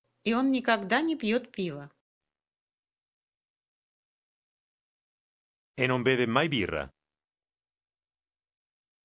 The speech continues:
Speaker 2: Non beve mai birra.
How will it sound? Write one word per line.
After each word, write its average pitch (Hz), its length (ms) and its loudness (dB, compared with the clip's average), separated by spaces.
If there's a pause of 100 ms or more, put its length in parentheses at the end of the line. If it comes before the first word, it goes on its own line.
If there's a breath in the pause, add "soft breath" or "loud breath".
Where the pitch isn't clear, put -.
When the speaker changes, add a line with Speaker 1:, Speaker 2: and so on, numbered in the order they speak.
(1500)
Speaker 2:
Non 127 300 0
beve 131 240 4
mai 147 180 0
birra. 78 420 -4